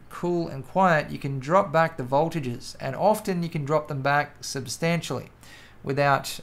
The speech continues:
a problem. And I actually did test that for this C P U. It runs at one point one volts at stock settings.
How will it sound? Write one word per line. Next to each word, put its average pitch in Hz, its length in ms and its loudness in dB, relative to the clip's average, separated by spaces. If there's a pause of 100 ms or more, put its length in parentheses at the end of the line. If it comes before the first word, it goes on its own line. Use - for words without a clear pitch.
a 131 180 -4
problem. 139 460 2 (580)
And 143 380 2
I 147 160 2
actually 190 280 2
did 175 200 0
test 196 300 2
that 160 180 0
for - 80 -8
this 143 160 -2
C 147 200 -2
P 143 140 -6
U. 156 280 0
It 156 120 -4
runs 160 400 0
at 135 260 -2
one 165 260 0
point 165 280 -2
one 165 300 0
volts 127 560 -2
at 135 160 -8
stock - 320 -6
settings. - 560 -10